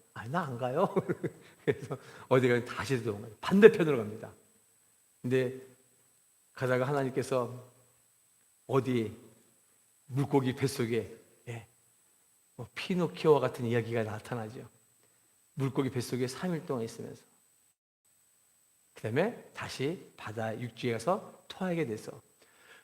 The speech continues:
아수르라는 나라는요, 땅덩이가 되게 넓습니다.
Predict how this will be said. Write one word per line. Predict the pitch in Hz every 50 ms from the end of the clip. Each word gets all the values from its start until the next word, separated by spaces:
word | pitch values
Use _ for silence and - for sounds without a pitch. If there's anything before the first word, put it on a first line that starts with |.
| _ _ _
아수르라는 | - 135 131 135 - - - - 214 202 196 190 180 175
나라는요, | 170 143 120 123 120 151 214 233 226 226
땅덩이가 | - 240 240 254 247 - 240 214 214 240 277 -
되게 | - - - - - - 175 - 254
넓습니다. | 214 160 139 - - - 151 131 139 147 131 110